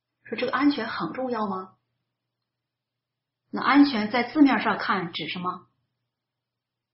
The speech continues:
也可能你们把它理解成平安，是吧？也可能你们把它理解成没灾没祸，好好的活着，正常的生活，是不是这样？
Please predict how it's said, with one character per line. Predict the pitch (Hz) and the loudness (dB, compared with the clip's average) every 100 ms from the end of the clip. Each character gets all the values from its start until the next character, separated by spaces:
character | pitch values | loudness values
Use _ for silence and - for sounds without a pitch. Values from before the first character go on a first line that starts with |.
| _ _ _ _ _ | _ _ _ _ _
也 | 214 | 0
可 | 240 202 | 0 0
能 | 226 | 0
你 | 190 | 2
们 | 180 196 | 0 0
把 | 156 | -4
它 | 196 | -4
理 | 180 190 | -4 -4
解 | 175 | -6
成 | 185 175 | -6 -6
平 | - 185 | -4 -2
安， | 185 175 175 _ _ _ _ _ _ _ _ _ | 0 -2 -6 _ _ _ _ _ _ _ _ _
是 | - | -2
吧？ | 202 180 - _ _ _ _ _ | -2 -2 -8 _ _ _ _ _
也 | 220 | 0
可 | 202 | 2
能 | 196 214 | 2 2
你 | 175 | 2
们 | 202 | 2
把 | 180 | -2
它 | 160 190 | -4 -2
理 | 175 190 | -2 0
解 | 165 | -2
成 | 185 190 | -2 -2
没 | 214 | 0
灾 | 214 208 | 0 0
没 | 175 180 | 0 -2
祸， | - 220 - _ _ _ _ _ _ _ _ _ _ | -2 -2 -2 _ _ _ _ _ _ _ _ _ _
好 | - 196 | -6 -6
好 | - 233 | 0 -2
的 | 226 - | -2 -8
活 | 160 190 | -8 -6
着， | 202 - _ _ _ _ _ | -8 -12 _ _ _ _ _
正 | - 240 | -2 -2
常 | - 196 | 0 0
的 | 208 | 0
生 | 214 208 208 | 0 0 -2
活， | - - _ _ _ _ _ _ _ _ _ _ - | -10 -12 _ _ _ _ _ _ _ _ _ _ -10
是 | - | -4
不 | 214 | -2
是 | 208 | -2
这 | |
样？ | 202 190 185 | -2 -4 -8